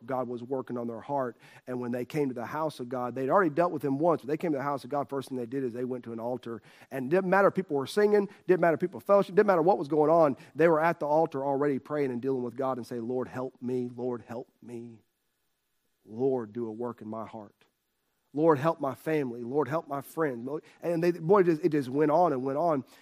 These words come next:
And it got to the point where God was meeting with us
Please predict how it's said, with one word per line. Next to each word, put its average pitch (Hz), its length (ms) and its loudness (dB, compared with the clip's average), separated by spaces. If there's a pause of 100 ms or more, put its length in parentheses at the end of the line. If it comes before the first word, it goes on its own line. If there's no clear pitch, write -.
(120)
And 151 100 0
it 139 140 -4
got 180 220 4
to 226 60 -8
the 202 80 -4
point 170 460 -2
where 135 320 -2
God 139 380 -4
was 139 200 -8
meeting 139 380 -4
with 127 220 -8
us 117 360 -12